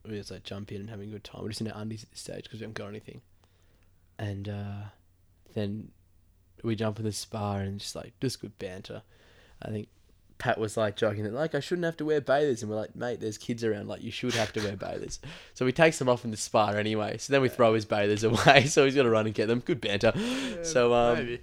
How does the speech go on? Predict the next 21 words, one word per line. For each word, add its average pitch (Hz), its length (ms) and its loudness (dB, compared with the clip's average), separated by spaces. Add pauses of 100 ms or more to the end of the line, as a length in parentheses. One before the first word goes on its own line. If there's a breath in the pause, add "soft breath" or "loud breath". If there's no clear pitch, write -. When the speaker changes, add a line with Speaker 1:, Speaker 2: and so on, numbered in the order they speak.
(120)
Speaker 1:
<laughs> 151 440 12
yeah. 196 200 12
Speaker 2:
I'm 180 120 -10
not 147 140 -6
so 117 120 0
sure. 131 360 0 (260 loud breath)
Speaker 1:
So 151 160 10
after, 180 180 12
like, 165 240 12
being 135 160 10
in 123 80 8
this 117 140 4
spa 110 260 10
now 104 100 8
for 107 140 0
an - 100 -2
hour, 104 260 6
it's, - 100 -6
like, 101 160 0
twelve 107 260 6
o'clock. - 400 -2